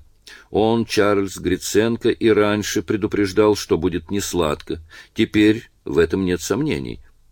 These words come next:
Рой заранее готов обвинить хронистов больше, чем энергетиков или биологов. Когда он познакомится с гипотезой Чарли, мнение, что виноваты работники Института времени, превратится в убеждение.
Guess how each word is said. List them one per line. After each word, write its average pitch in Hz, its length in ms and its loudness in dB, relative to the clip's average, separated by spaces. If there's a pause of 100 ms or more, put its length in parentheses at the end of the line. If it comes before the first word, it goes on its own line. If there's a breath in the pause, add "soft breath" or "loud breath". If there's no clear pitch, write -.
(320 soft breath)
Рой 117 480 4
заранее 107 580 2
готов 104 380 0
обвинить 101 580 -2
хронистов 104 960 0
больше, 110 380 2
чем 90 300 0
энергетиков 92 800 0
или 78 160 -2
биологов. 67 680 0 (760)
Когда 80 240 2
он 76 100 0
познакомится 78 680 -4
с 60 100 -10
гипотезой 73 680 -4
Чарли, 90 500 -2 (300 loud breath)
мнение, 104 580 2
что - 220 0
виноваты 92 720 2
работники 78 500 0
Института 76 640 -4
времени, 107 400 0
превратится 76 680 -2
в 95 60 -2
убеждение. 73 840 -6